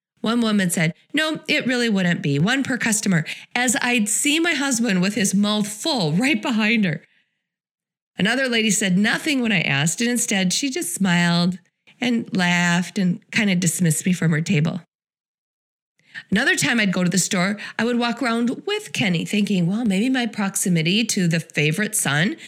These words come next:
and this one that is so well loved might up my ante in the sample game." No such luck. One of the women saw Kenny, offered the cheese and crackers, and suggested,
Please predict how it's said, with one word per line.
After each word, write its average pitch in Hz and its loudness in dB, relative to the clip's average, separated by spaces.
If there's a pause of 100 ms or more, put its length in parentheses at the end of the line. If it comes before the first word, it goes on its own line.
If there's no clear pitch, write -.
(340)
and 180 2
this 175 2
one 175 2
that 220 2
is 165 0
so 196 0
well 190 2
loved 185 0
might 196 0
up 196 -2
my 185 2
ante 175 2
in 139 0
the 151 -2
sample 165 0
game." 135 -6 (400)
No 269 0
such 208 -2
luck. 160 -6 (720)
One 247 0
of 247 0
the 160 2
women 160 2
saw 190 0
Kenny, 151 -2 (340)
offered 294 -4
the 339 -4
cheese 302 -2
and 294 -2
crackers, 202 -2
and 202 -2
suggested, 214 -2